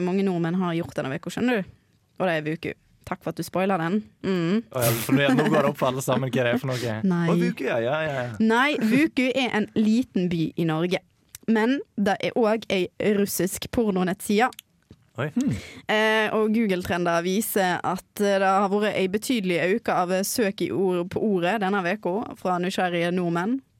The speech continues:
Speaker 1: fordi N R K laga en artikkel om dette, at folk som googler VUKU, får også, eh, opp, eh, nakne menn og damer som putter tissen inn i hverandre.
Speaker 3: Oi.
Speaker 1: Altså, det kommer bilder fra ei pornonettside som er
Speaker 3: Tissinnputting,
Speaker 1: russisk.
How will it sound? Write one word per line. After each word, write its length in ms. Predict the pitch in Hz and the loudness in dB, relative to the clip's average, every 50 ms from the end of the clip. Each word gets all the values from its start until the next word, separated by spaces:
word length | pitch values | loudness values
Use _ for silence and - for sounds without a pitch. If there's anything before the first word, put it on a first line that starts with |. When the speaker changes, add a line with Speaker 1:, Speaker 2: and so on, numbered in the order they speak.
| _ _ - | _ _ -6
Speaker 1:
fordi 440 | - 196 190 190 185 175 165 - - _ _ _ _ _ _ _ _ _ _ _ _ - | -4 -2 0 0 0 0 -2 -4 -6 _ _ _ _ _ _ _ _ _ _ _ _ -4
N 100 | 185 175 | -2 -2
R 80 | 175 | -2
K 220 | - - 202 175 160 - | -2 -2 -2 -2 0 0
laga 320 | - 185 180 180 180 175 - | 0 0 0 0 -2 -4 -6
en 180 | - - 160 165 - - | -4 -6 -6 -6 -6 -6
artikkel 480 | 226 214 - 269 254 - 247 233 226 220 - | -6 -4 -4 -2 -2 -2 -2 -2 -2 -4 -2
om 140 | 196 208 185 | -2 0 0
dette, 240 | 170 175 180 - 165 165 - - - | 0 0 0 -2 -2 -4 -4 -6 -6
at 260 | 190 190 - _ - | -6 -6 -6 _ -14
folk 300 | - - 175 156 151 - | -8 -6 -6 -6 -6 -8
som 160 | - - 180 | -8 -6 -6
googler 560 | 190 180 196 202 233 226 214 220 226 214 214 - | -4 -2 -2 -2 -2 0 0 0 0 0 -2 -2
VUKU, 440 | - 196 214 233 - 254 233 240 262 - _ - - - - - - - - | -2 -2 -4 -2 -2 -2 -2 -2 -4 -8 _ -20 -20 -20 -20 -20 -20 -20 -10
får 240 | - - 185 175 156 | -4 -2 -2 -2 0
også, 300 | - 180 180 170 180 170 | 0 0 0 0 -2 -2
eh, 180 | 170 165 151 - | -2 -2 -2 -2
opp, 280 | - - - _ _ - | -4 -6 -8 _ _ -6
eh, 220 | 185 170 - - - - - - | -4 -4 -4 -4 -6 -6 -2 0
nakne 460 | 208 202 202 196 208 - - 208 202 | 2 2 2 0 -2 -2 -2 -2 0
menn 180 | 208 196 196 185 | 0 0 0 0
og 80 | 175 | -2
damer 340 | 190 190 185 185 190 175 175 | -2 -2 -2 -2 -2 -2 -4
som 220 | - - - 165 160 | -4 -4 -4 -4 -4
putter 260 | - 185 170 - 175 | -4 -6 -6 -6 -6
tissen 400 | - - 170 - - 170 - - | -6 -6 -8 -6 -6 -6 -6 -4
inn 140 | - 160 135 | -4 -6 -6
i 140 | 135 - - | -6 -8 -10
hverandre. 400 | - - - - 165 135 135 - - _ - - - - | -10 -8 -6 -4 -4 -4 -6 -8 -10 _ -16 -20 -14 -8
Speaker 3:
Oi. 240 | 113 120 160 196 139 - - | -4 -2 -2 -2 -2 -2 -2
Speaker 1:
Altså, 360 | 185 196 - - 180 170 170 | -2 -2 -2 -2 -2 -2 -2
det 120 | 165 170 - | -2 -4 -4
kommer 240 | - 202 190 185 175 | -4 -2 -2 -2 -2
bilder 280 | 180 170 160 165 175 | -2 -2 -2 -2 -4
fra 220 | - - 185 185 - | -4 -4 -4 -4 -2
ei 160 | - 180 180 | -2 -4 -4
pornonettside 720 | - - - 247 220 214 208 214 214 214 - 226 220 226 - - _ - - - - | -4 -4 -2 0 0 2 2 0 0 -2 -2 -2 -2 -2 -4 -6 _ -20 -20 -20 -18
som 160 | - - 117 | -10 -6 -4
er 160 | - 170 185 - | -2 0 0 0
Speaker 3:
Tissinnputting, 500 | 175 175 175 190 180 - - 135 120 110 | 0 0 0 0 -2 -2 -2 -2 -4 -4
Speaker 1:
russisk. 120 | 107 - | -4 -6